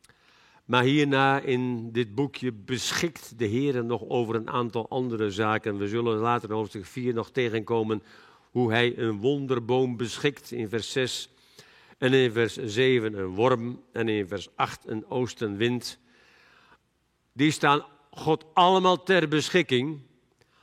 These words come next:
Alleen maar om zijn knecht Jona het nodige bij te brengen en te corrigeren. En het neus en hart de goede richting op te zetten.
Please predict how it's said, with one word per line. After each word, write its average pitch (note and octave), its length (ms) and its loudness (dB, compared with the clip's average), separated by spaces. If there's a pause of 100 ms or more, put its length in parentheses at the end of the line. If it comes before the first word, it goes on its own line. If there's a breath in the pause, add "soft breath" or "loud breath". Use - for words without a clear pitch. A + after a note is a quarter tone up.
(140)
Alleen E3+ 680 4
maar F#3 260 2
om F3+ 340 2
zijn D3+ 420 2
knecht D#3+ 480 0
Jona E3+ 640 4
het C3+ 260 0
nodige D3 560 0
bij D#3 300 2
te D3 160 -2
brengen C#3 420 2
en C3+ 160 -2
te C3 200 -8
corrigeren. C#3 920 2 (540 loud breath)
En C#3 160 4
het C3 160 2
neus D3 460 4
en C#3+ 160 2
hart B2+ 340 0
de C3 80 -2
goede C#3 300 2
richting C#3 380 0
op A#2+ 140 -4
te A2+ 120 -4
zetten. F#2+ 380 -2